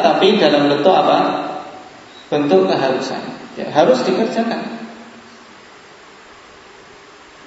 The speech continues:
Ini pengertiannya, diingat-ingat. Ma amara bihi syari'u la ala wajhil ilzam. Kemudian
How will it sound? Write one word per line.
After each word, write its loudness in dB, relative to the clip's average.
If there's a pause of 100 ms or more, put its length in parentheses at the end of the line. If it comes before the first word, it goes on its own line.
(1000)
Ini 2
pengertiannya, 2
diingat-ingat. -2 (1080)
Ma 2
amara 6
bihi 2
syari'u 2
la 4
ala 4
wajhil 0
ilzam. -2 (2250)
Kemudian 6